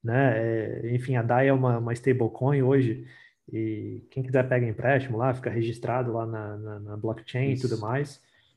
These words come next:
Speaker 1: E é uma ideia, assim, eu achei sensacional a ideia, né?
Speaker 2: É.
Speaker 1: Não vejo, não vendo sendo substituto <laughs> agora, não vai acontecer tão
Speaker 2: Uhum.
Speaker 1: cedo,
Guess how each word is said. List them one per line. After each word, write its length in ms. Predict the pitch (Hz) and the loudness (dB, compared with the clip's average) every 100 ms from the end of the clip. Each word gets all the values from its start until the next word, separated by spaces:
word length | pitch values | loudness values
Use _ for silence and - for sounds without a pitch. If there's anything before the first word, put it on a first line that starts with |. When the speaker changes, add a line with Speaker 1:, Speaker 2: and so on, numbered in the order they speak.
| _ _ - | _ _ -8
Speaker 1:
E 840 | 127 120 117 113 110 110 117 120 | -4 -4 -4 -4 -6 -8 -10 -8
é 80 | - | -4
uma 140 | 160 262 | 0 2
ideia, 220 | 165 190 | 4 2
assim, 320 | 226 180 127 113 | 2 2 2 2
eu 220 | 113 113 - _ - | 2 0 -6 _ -6
achei 280 | 131 - | -6 -2
sensacional 680 | 139 185 175 196 262 170 151 | 0 0 2 0 2 4 4
a 60 | 117 | 4
ideia, 320 | 110 104 104 | 2 -2 -2
né? 280 | 104 139 - - _ - _ _ | -2 -4 -4 -18 _ -20 _ _
Speaker 2:
É. 200 | - 120 | -4 0
Speaker 1:
Não 160 | 107 139 | 4 4
vejo, 400 | 127 147 143 139 | 8 8 8 6
não 160 | 120 143 | 8 6
vendo 220 | 143 156 | 8 6
sendo 240 | 147 139 | 6 6
substituto 720 | 131 127 127 127 131 143 143 117 98 | 6 6 4 2 4 4 6 4 2
<laughs> 20 | |
agora, 540 | - 131 131 131 170 | 2 4 6 6 6
não 160 | 131 113 | 6 4
vai 180 | 113 120 | 4 2
acontecer 360 | 123 127 127 | 2 2 2
tão 100 | 113 | 4
Speaker 2:
Uhum. 60 | 139 | 2
Speaker 1:
cedo, 480 | 127 120 170 190 | 4 4 4 4